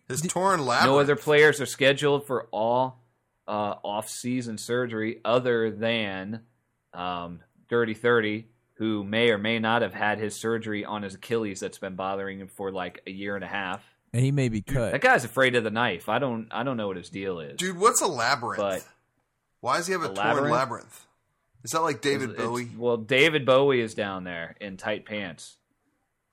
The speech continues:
Speaker 3: and a big wig.
Speaker 2: Dude, let
Speaker 1: I
Speaker 2: me
Speaker 1: like
Speaker 2: tell you something. I got
Speaker 1: All right.
Speaker 2: so
Speaker 3: David
Speaker 2: excited
Speaker 3: Bowie.
Speaker 2: about these running backs
Speaker 3: I
Speaker 2: over
Speaker 3: heard
Speaker 2: the
Speaker 3: about
Speaker 2: last
Speaker 3: him and Mick
Speaker 2: five,
Speaker 3: Jagger.
Speaker 2: five or six weeks, you know?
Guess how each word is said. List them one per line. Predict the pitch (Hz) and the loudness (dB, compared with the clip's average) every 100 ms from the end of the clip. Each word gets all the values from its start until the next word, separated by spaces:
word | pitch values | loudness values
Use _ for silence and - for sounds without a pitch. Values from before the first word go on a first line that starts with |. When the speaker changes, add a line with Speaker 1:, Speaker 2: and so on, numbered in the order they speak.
| _ - | _ -12
Speaker 3:
and | 98 | -10
a | |
big | 92 104 | -6 -8
wig. | 95 98 92 78 - _ _ _ _ _ - - | -6 -6 -6 -8 -20 _ _ _ _ _ -8 0
Speaker 2:
Dude, | 196 180 139 | 2 4 2
let | 220 | 2
Speaker 1:
I | |
Speaker 2:
me | 302 | 0
Speaker 1:
like | - | 2
Speaker 2:
tell | 233 | 2
you | 220 160 | 2 0
something. | - 107 - - _ _ _ _ _ _ _ _ _ _ _ - | -2 -6 -8 -18 _ _ _ _ _ _ _ _ _ _ _ -4
I | 170 | -2
got | 226 139 | 0 0
Speaker 1:
All | 131 | 4
right. | |
Speaker 2:
so | 233 233 | 8 8
Speaker 3:
David | 202 | 6
Speaker 2:
excited | - 190 202 175 | 6 6 8 6
Speaker 3:
Bowie. | |
Speaker 2:
about | 147 147 139 | 4 2 2
these | 135 127 | 0 0
running | 135 156 143 | 0 0 0
backs | 113 104 101 123 | -2 -4 -4 -4
Speaker 3:
I | |
Speaker 2:
over | 110 | 0
Speaker 3:
heard | 139 - | 0 0
Speaker 2:
the | |
Speaker 3:
about | 113 | 0
Speaker 2:
last | 117 | 0
Speaker 3:
him | 107 | 0
and | 123 | 0
Mick | |
Speaker 2:
five, | 123 123 | 2 0
Speaker 3:
Jagger. | 104 92 104 65 - | -2 -6 -6 -8 -4
Speaker 2:
five | 127 131 | 0 2
or | 123 | 0
six | - 135 - | -2 -6 -4
weeks, | 113 131 139 - | -2 -2 -4 -8
you | 139 | -2
know? | 143 143 | -2 -2